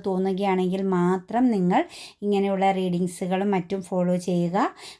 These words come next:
അതുപോലെ തന്നെ പോസിറ്റീവായ എനർജി സ്വീകരിക്കുക. നന്മയോടും സത്യസന്ധമായ, ആ, ചിന്തകളോടു കൂടി മുന്നോട്ട് പോകുക.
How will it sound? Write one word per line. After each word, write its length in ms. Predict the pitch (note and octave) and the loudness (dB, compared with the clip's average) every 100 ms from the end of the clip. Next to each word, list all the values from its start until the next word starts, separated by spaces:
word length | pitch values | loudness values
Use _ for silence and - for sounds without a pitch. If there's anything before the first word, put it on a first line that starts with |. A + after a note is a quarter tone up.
| - | -8
അതുപോലെ 420 | G3 F#3+ F#3+ F#3+ | -2 0 2 2
തന്നെ 180 | G#3 C4 | 0 0
പോസിറ്റീവായ 720 | C4+ C4+ C#4+ C4+ D4 C4+ A#3 | 2 2 0 -2 2 4 4
എനർജി 580 | G3+ F3+ F3+ F3+ F3+ G#3+ | 4 2 2 2 0 -4
സ്വീകരിക്കുക. 680 | G#3 F#3+ F3+ F3+ F3 F3+ F#3 | -2 -4 -2 -4 -4 -2 0
നന്മയോടും 840 | F#3 F#3 F#3 F#3+ G3 G3+ G#3 A#3 | 0 0 0 0 -2 -2 -2 -4
സത്യസന്ധമായ, 1040 | - F#3+ F#3+ F3+ F#3+ F#3+ G3 F#3+ F3+ F#3+ F4 - - - - | -4 -6 -6 -6 -4 -2 0 0 0 0 -2 -6 -20 -18 -4
ആ, 360 | F#3 F#3 F3+ | 2 4 4
ചിന്തകളോടു 760 | F3+ F3 G#3 F#3+ G3 G3 G3+ G#3 | 0 -2 -2 0 0 0 2 0
കൂടി 240 | G3 F#3+ | 0 -2
മുന്നോട്ട് 480 | G3 F#3+ F3 F3 F3 | 0 2 2 2 0
പോകുക. 760 | F#3 F#3 E3 E3+ D#3+ E3 - | -2 -2 -2 -2 -2 -4 -8